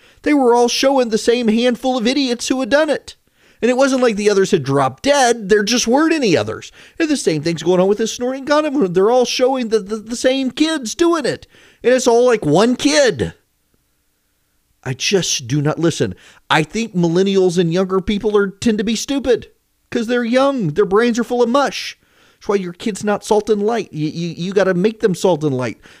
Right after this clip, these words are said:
before you send them out into the world. There, you just can't go out in the world and, and say, say, "Be a good kid." No, you gotta teach 'em. You gotta teach 'em not to be an idiot.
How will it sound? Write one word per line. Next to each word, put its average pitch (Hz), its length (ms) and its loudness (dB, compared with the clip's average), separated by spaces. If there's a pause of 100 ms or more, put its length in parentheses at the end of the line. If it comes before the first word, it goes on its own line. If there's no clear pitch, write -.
before 175 260 0
you 147 80 -2
send 143 240 -2
them 127 80 0
out 123 120 -2
into - 140 -6
the 120 80 0
world. 104 360 -4
There, 139 120 0
you 151 140 -6
just 170 180 -10
can't 165 200 -2
go 180 100 2
out 180 60 4
in 160 60 -2
the 165 60 -2
world 185 240 0
and, 156 180 -2
and 156 200 -2
say, 156 320 0
say, 165 400 0 (300)
"Be 202 160 0
a 196 40 -2
good 175 220 -2
kid." 226 160 -4
No, 269 140 2
you 226 120 -2
gotta 226 200 0
teach 294 260 -2
'em. 247 160 -2 (760)
You 233 100 -4
gotta 190 180 2
teach 233 260 -4
'em 233 60 -2
not 196 180 0
to 185 60 -8
be 196 160 -2
an 220 80 0
idiot. 285 440 0